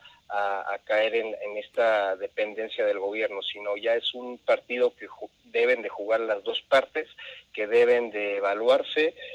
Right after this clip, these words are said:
eh, las, las, eh, las cuestiones financieras, ¿no? Y que si estas no son apetecibles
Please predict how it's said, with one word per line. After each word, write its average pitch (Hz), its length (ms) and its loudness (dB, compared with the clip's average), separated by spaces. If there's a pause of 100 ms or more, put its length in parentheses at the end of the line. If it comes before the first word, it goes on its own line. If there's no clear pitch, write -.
(140)
eh, 101 400 -4
las, 98 180 -2 (300)
las, 101 240 0 (120)
eh, 95 880 -4
las 98 160 -10
cuestiones 120 500 -2
financieras, 135 760 0 (200)
¿no? 113 260 0 (300)
Y 117 100 -12
que 120 140 -2 (120)
si 120 220 -2
estas 151 380 2
no 151 200 0
son 156 340 2
apetecibles 135 720 -4